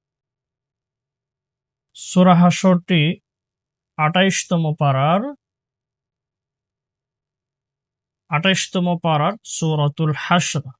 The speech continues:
সূরাতুল হাশর মাদানিয়া, এই সূরার লাস্টের তিনটা আয়াত কিন্তু দেখতে পাচ্ছেন বাইশ, তেইশ, চব্বিশ। এই তিনটা আয়াতেরই বিশেষ ফজিলত রয়েছে।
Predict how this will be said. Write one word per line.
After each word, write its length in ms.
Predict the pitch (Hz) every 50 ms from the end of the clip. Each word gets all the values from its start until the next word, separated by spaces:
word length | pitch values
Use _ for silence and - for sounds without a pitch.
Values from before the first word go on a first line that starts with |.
| _ _
সূরাতুল 640 | - - - 170 156 147 139 139 139 135 - 143 139 -
হাশর 460 | - - 170 165 - - - 156 151
মাদানিয়া, 680 | 143 143 139 139 135 127 127 127 135 139 143 175 196 226 - _ _ _ _ _ _ _ _ _ _ -
এই 180 | 156 156 156 151
সূরার 440 | - - - 165 151 143 147 185 233 269 - -
লাস্টের 600 | 208 131 127 131 139 - - - - 190 185 175
তিনটা 380 | - - 147 143 139 139 123 120
আয়াত 280 | 120 117 120 127 -
কিন্তু 280 | - 139 117 131 143 156
দেখতে 280 | 160 135 123 - 131
পাচ্ছেন 380 | 123 120 - - 175 202 233 240 - _ _ _ _ _ -
বাইশ, 560 | - 139 139 131 135 147 170 170 - - - _
তেইশ, 460 | - 147 143 156 180 - - - -
চব্বিশ। 720 | - - 135 131 - - 117 117 - - - - - - _ _ _ _ _ _ _ _ _ _ _ _ _ _
এই 160 | - 170 165 156
তিনটা 480 | - 180 165 165 160 - 175 156 147
আয়াতেরই 560 | 135 135 147 147 147 147 - 156 147 156 190
বিশেষ 420 | 185 165 143 135 - 139 135 - -
ফজিলত 460 | - 139 135 139 127 123 120 - 127
রয়েছে। 400 | 113 110 113 117 - - - -